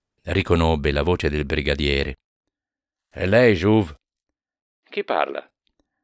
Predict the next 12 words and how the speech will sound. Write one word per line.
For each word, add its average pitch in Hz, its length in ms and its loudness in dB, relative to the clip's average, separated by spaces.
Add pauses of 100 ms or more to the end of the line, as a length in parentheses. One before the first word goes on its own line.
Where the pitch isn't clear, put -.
(380)
«Le 113 300 0
Bouc, 101 640 0
eh, 110 260 2
dica 127 260 6
un 95 80 6
po', 80 240 2
è 117 160 6
vero 127 280 8
che 107 120 6
avete 90 240 6
arrestato 90 460 6
Jonas?» 76 520 4